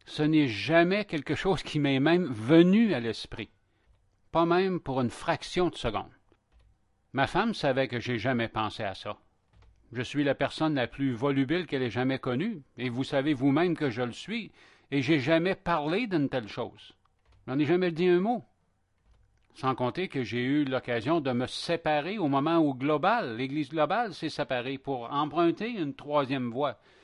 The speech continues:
Il m'est arrivé à plusieurs reprises de penser que j'aurais peut-être dû le faire, mais c'est pas quelque chose qui est venu à mon esprit.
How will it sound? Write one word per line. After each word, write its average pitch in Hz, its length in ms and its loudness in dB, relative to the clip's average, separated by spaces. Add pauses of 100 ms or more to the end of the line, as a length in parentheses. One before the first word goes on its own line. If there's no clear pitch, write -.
(840)
Il 123 120 -6
m'est 123 180 -6
arrivé 123 240 -4
à 135 60 -4
plusieurs 120 420 -4
reprises 151 400 -6
de 131 80 -6
penser 123 400 -4
que 127 120 -12
j'aurais 123 260 -4
peut-être 135 400 -6
dû 196 240 -6
le 185 100 -4
faire, 120 360 -6
mais 135 100 -2
c'est 170 180 -4
pas 226 180 -2
quelque 196 280 -6
chose 233 300 -4
qui 170 140 -2
est 156 40 0
venu 170 400 -2 (200)
à 147 60 -4
mon 175 160 4
esprit. 190 420 -4